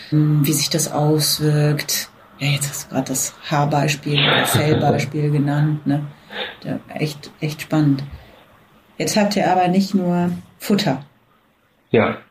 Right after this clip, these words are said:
Speaker 1: Sondern ihr habt ja auch Katzenstreu. Und ganz ehrlich, als ich das gelesen habe, habe ich gedacht, was bitte soll daran jetzt <laughs> Bio sein oder organisch oder
Speaker 2: Ja,
Speaker 1: ja,
Speaker 2: ja.
Speaker 1: was, was ist das Besondere?
Speaker 2: <laughs> Ja, also auch beim Katzenstreu gibt es,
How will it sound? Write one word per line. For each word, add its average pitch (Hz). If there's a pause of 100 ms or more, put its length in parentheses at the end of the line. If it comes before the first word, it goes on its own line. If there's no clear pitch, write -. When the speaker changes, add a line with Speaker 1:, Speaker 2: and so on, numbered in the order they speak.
(100)
Speaker 1:
Sondern 185
ihr 175
habt 180
ja 175
auch 175
Katzenstreu. 156
Und 165
ganz 208
ehrlich, 185
als 156
ich -
das 196
gelesen 208
habe, 156 (420)
habe 175
ich 175
gedacht, 180 (340)
was 202
bitte 170
soll 151
daran 196
jetzt 156 (420)
<laughs> -
Bio 160
sein 135
oder 139 (440)
organisch 156
oder 143
Speaker 2:
Ja, 101
Speaker 1:
ja, 151
Speaker 2:
ja. 107
Speaker 1:
was, 104 (260)
was 214
ist 208
das 202
Besondere? 147
Speaker 2:
<laughs> - (760)
Ja, 104
also 104
auch 104
beim 104
Katzenstreu 107
gibt 101
es, 98